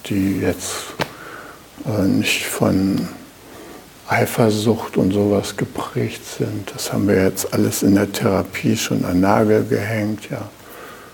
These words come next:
Ähm, lass uns das Experiment doch eingehen.“ Und dann hat sie mich auch hier in Steierberg besucht und war, ähm, so eine M V, so in dem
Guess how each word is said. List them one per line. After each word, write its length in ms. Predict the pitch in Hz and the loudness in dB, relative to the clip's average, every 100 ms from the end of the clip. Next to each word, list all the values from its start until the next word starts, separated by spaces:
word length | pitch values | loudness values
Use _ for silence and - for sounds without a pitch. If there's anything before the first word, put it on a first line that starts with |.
| - - - - | -20 -20 -14 -8
Ähm, 380 | 104 104 107 - | -6 -2 -2 -2
lass 300 | 139 110 - | 0 0 4
uns 260 | 135 123 - | 4 4 2
das 240 | 120 - | 0 0
Experiment 840 | - - - - 110 110 117 117 120 | -2 -2 -4 0 4 4 4 4 2
doch 160 | - | -2
eingehen.“ 560 | - 104 104 - - - - - - - - - - | -2 -4 -4 -6 -8 -10 -14 -16 -14 -16 -20 -20 -8
Und 260 | - 131 120 | 2 6 6
dann 320 | 117 107 107 - - - | 6 4 2 0 -8 -8
hat 260 | - 147 - | -2 -2 -2
sie 140 | - | 0
mich 280 | 101 - - | 2 2 -2
auch 160 | - | -2
hier 120 | - 92 | 0 0
in 140 | 87 | 0
Steierberg 760 | - - 123 131 131 120 113 - | -2 2 4 4 4 2 0 -2
besucht 560 | 107 104 107 110 - 95 | -2 0 2 2 0 -2
und 300 | 95 92 92 | -2 -2 0
war, 280 | 92 - - - | 2 2 -4 -8
ähm, 300 | 101 92 - - - | -4 -2 -4 -12 -10
so 160 | - | -2
eine 240 | 107 - - - - - - | 0 0 -2 -10 -20 -12 -2
M 200 | 98 92 | 2 0
V, 500 | - - 104 110 110 | -2 2 6 6 4
so 340 | 101 98 - - | 2 0 0 -2
in 160 | 107 | -4
dem 280 | - - - | -4 -6 -8